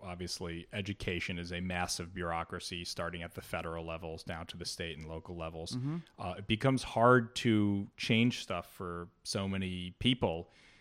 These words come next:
Speaker 1: And, you know, you know, I think you can find a numerous amount of examples where the education system is years behind. I mean,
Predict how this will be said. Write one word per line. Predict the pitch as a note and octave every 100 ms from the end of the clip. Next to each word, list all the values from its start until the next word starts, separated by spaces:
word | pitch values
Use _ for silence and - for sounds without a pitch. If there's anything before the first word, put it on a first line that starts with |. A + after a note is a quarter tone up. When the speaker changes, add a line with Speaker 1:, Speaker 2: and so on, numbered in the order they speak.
| _ -
Speaker 1:
And, | F#2+ F2+ F2 E2+
you | F#2+
know, | F2+ F2 F#2 - A#2+
you | G2
know, | F2 F2 -
I |
think | F#2+ G#2 F2+
you | G#2
can | F#2+ G2+
find | - G#2+ F#2 F#2 F2 - _ _ _ _ _ _
a | G#2+
numerous | G2+ A2+ B2+ B2 G#2 A2
amount | F#2+ F#2
of | F2+
examples | F2 F#2 E2+ E2 E2+ -
where | F#2 E2+ E2+ G2+
the | F#2
education | F2+ F#2 F#2 F2 F#2
system | E2+ F2+ - F2
is | E2+
years | F#2 F2 E2+
behind. | F#2 F2+ F2 F2
I |
mean, | F2+ F2